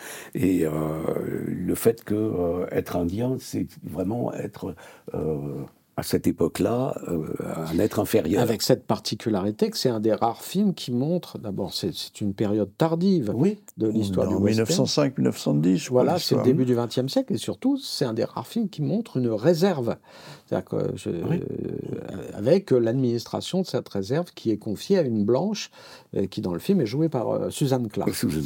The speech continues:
Speaker 1: Clarke,
Speaker 2: Euh,
Speaker 1: oui.
Speaker 2: voilà, donc, euh,
Speaker 1: Alors, puisque nous parlons un tout petit peu du casting, euh,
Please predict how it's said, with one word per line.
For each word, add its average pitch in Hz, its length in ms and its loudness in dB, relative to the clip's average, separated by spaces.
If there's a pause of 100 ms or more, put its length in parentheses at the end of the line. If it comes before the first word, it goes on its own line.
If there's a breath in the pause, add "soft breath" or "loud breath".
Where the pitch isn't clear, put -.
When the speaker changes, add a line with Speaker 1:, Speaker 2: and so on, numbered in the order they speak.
Speaker 1:
Clarke, 73 220 -2
Speaker 2:
Euh, 110 160 0
Speaker 1:
oui. 107 80 0
Speaker 2:
voilà, 113 260 0
donc, 117 300 0
euh, 57 480 -2 (260)
Speaker 1:
Alors, 82 240 0 (200)
puisque - 260 2
nous 101 160 4
parlons 87 460 4
un 78 100 2
tout 76 160 -6
petit 80 160 -6
peu 85 160 -2
du 76 120 0
casting, 123 720 4 (140)
euh, 80 240 2